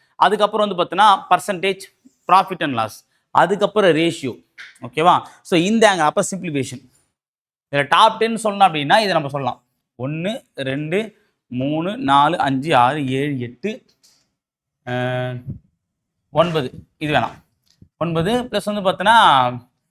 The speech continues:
டைரக்ட், இன்டைரக்ட் கூட படிச்சுக்கலாம். மெயினா இந்த பதினஞ்சுல ஃபர்ஸ்ட் படிக்க வேண்டியது. இதுல டாப் ஃபைவ்னு பார்த்தீங்க அப்படின்னா, time and work, எல் சி எம் and ஹெச் சி எஃப், சிம்பிள் இன்ட்ரெஸ்ட், காம்பவுண்ட் இன்ட்ரெஸ்ட்,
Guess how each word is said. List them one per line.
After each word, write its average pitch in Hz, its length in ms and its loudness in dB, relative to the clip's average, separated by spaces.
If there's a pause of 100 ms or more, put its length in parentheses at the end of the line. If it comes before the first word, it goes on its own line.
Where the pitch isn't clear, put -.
(180)
டைரக்ட், 196 360 2
இன்டைரக்ட் 180 260 2
கூட 170 200 -2
படிச்சுக்கலாம். 127 440 -6 (1080)
மெயினா 240 220 4 (160)
இந்த 151 220 -4
பதினஞ்சுல 233 540 2
ஃபர்ஸ்ட் 220 320 -2
படிக்க 165 280 0
வேண்டியது. 117 280 -6 (240)
இதுல 254 320 4
டாப் 226 300 2
ஃபைவ்னு 220 40 2
பார்த்தீங்க 196 340 -2
அப்படின்னா, 131 420 -4 (680)
time 196 260 2
and 185 120 -2
work, 151 180 -4
எல் 196 300 -4
சி 170 160 -6
எம் 160 80 -4
and 139 100 -4
ஹெச் 135 40 -2
சி 139 160 -6
எஃப், 131 140 -8 (640)
சிம்பிள் 202 140 -6
இன்ட்ரெஸ்ட், 190 320 -4
காம்பவுண்ட் 170 440 0 (100)
இன்ட்ரெஸ்ட், 226 160 2